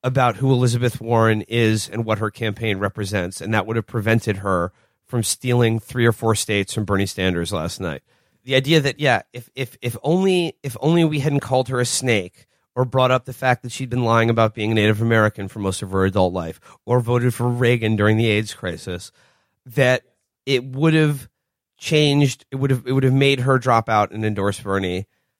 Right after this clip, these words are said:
It's just everything we saw last night proves that if anything, we were too nice to her.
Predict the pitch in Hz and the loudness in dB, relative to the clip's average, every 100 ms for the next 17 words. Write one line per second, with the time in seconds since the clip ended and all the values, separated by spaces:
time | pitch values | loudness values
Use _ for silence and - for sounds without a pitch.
0 | _ 139 - 156 - _ _ - 165 180 | _ -2 0 -2 -2 _ _ -4 0 0
1 | 180 175 165 143 165 160 147 120 123 120 | 0 2 2 2 2 2 2 0 -2 0
2 | 113 - _ _ _ - 156 147 135 135 | 0 -4 _ _ _ -6 0 2 2 0
3 | 139 156 156 135 135 123 123 - - 170 | 2 2 2 2 2 4 2 0 -2 2
4 | 151 98 90 - 98 87 80 | 2 2 -4 -10 -8 -8 -8